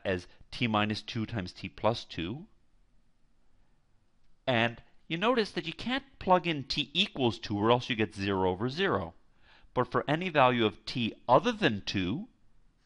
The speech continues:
you can cancel the factors of t minus two, and you get the limit of four times t plus two,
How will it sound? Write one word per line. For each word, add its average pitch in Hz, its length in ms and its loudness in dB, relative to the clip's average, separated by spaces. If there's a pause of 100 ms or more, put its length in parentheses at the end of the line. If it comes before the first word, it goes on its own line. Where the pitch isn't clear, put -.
(480)
you 185 120 -8
can 185 220 -6
cancel 113 440 -6
the 110 100 -4
factors 92 440 -4
of - 120 -12
t - 140 -12
minus 82 340 -12
two, 196 360 -4 (1300)
and 131 80 -10
you 127 40 -6
get 127 160 -4
the 120 80 2
limit 107 440 0
of 101 160 2 (160)
four 113 280 4
times 95 400 -2
t - 180 -10
plus - 320 -6
two, 214 360 -4